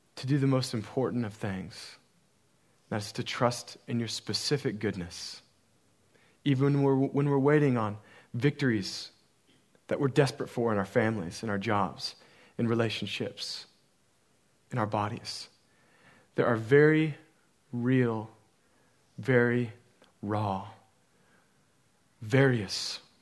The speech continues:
reasons in this room why it's difficult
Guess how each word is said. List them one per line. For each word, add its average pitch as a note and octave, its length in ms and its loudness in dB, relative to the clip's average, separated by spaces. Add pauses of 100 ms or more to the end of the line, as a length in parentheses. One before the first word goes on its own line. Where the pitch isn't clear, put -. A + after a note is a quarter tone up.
(800)
reasons A#2+ 420 0
in G#2+ 80 -2
this G#2 240 -6
room G2 300 -6 (1700)
why A2+ 140 -2
it's G2+ 160 -8
difficult A#2 520 -6